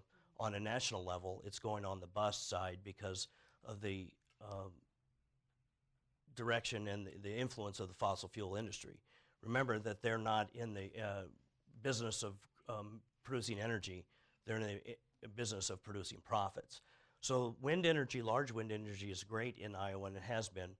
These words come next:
What we're fighting right now is transmission. We, uh, for us to really to reach, uh, the goals that we need to on climate change, in areas that can pr-, uh, produce renewable energy,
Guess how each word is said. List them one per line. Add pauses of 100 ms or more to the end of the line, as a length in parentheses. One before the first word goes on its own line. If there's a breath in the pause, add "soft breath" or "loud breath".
(220 soft breath)
What
we're (420)
fighting
right
now
is
transmission. (640 soft breath)
We,
uh,
for
us
to
really
to
reach, (480 soft breath)
uh,
the
goals
that
we
need
to
on
climate
change, (640 soft breath)
in
areas
that
can
pr-,
uh,
produce
renewable
energy,